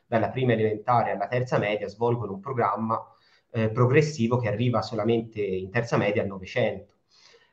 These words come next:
E, eh, oltre questo, secondo me, occorre appunto riformare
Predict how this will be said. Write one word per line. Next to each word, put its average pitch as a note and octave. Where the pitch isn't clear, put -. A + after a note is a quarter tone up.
E, E3
eh, B2+
oltre D#3+
questo, D3+
secondo C3+
me, C#3
occorre C3
appunto B2+
riformare B2